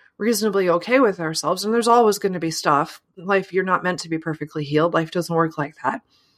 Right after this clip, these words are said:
But when you're reasonably healthy and you've done a majority of it and you're okay, you're no longer coming from that place.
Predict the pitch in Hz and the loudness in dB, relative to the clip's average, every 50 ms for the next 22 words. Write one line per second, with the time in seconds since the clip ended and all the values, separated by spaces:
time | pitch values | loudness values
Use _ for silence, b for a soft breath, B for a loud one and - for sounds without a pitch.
0 | _ _ _ _ _ _ _ _ _ _ _ _ _ _ _ _ _ _ _ _ | _ _ _ _ _ _ _ _ _ _ _ _ _ _ _ _ _ _ _ _
1 | _ _ - _ b b b b _ _ _ _ _ _ _ _ _ _ 214 214 | _ _ -20 _ b b b b _ _ _ _ _ _ _ _ _ _ 0 2
2 | 180 226 226 226 233 226 214 208 226 285 302 262 226 240 220 190 185 175 160 165 | 2 2 2 2 4 4 4 6 6 6 6 6 4 0 0 0 -2 -2 -2 -4
3 | 165 156 - 196 214 226 226 196 196 196 185 180 196 214 226 233 226 208 220 _ | -6 -6 -2 -2 2 2 2 0 0 -4 -2 2 2 2 2 2 0 -4 -6 _
4 | - 190 190 185 185 165 170 180 185 190 185 160 151 147 147 151 185 202 202 202 | -8 -4 -4 -4 -2 0 2 2 2 2 2 0 0 -2 -2 0 0 0 0 0
5 | 190 175 180 170 175 165 - _ - 175 175 165 - - 202 220 233 190 151 151 | -4 -6 -4 -4 -6 -6 -6 _ 2 2 4 4 0 -6 -4 0 2 2 2 2
6 | 185 220 - b b b b b b b b b _ _ _ _ _ _ _ _ | 0 -2 -6 b b b b b b b b b _ _ _ _ _ _ _ _
7 | - 220 214 214 220 226 220 214 208 190 190 190 - 190 180 175 170 165 170 165 | 0 2 4 4 4 4 4 4 2 0 -2 -4 -4 -6 -6 -6 -6 -8 -8 -8
8 | 160 160 156 - - - 180 151 - 180 - - - - | -8 -8 -8 -10 -6 -4 -2 -2 -2 -2 0 0 0 -2